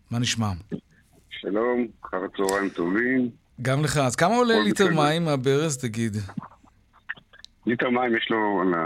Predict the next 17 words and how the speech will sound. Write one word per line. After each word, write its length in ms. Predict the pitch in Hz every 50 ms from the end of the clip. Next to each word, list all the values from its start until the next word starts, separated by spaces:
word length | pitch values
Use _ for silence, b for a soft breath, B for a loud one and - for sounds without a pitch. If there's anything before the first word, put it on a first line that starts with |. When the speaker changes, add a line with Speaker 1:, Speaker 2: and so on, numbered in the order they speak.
| 78 80 78 - - 90 - -
Speaker 2:
יש 240 | 87 117 131 - - -
שני 140 | 120 123 120 -
תעריפים 600 | 127 117 107 98 101 - - 113 110 101 95 90 87 85 80 - -
למים. 400 | 87 85 82 82 87 82 80 73 - 98
יש 100 | 92 -
תעריף 240 | - 95 92 98 95 - 95
נמוך 380 | 87 87 107 143 160 147 -
ותעריף 460 | 90 92 - - 90 87 85 92 98 - - 73
גבוה. 460 | 80 85 90 76 85 113 131 151 - - _ B B B B B B B B _
התעריף 360 | _ - 90 92 117 117 - 110
הנמוך 380 | 107 101 95 95 98 101 92
הוא 100 | - 92 78
סביב 180 | - 87 98 90 87
השבעה 680 | 90 87 82 78 - - - - 78 73 71 87 101 101
או 40 | 87 78 -
שמונה 200 | - 78 85 104 131
שקלים. 460 | - - - 147 147 143 151 147 135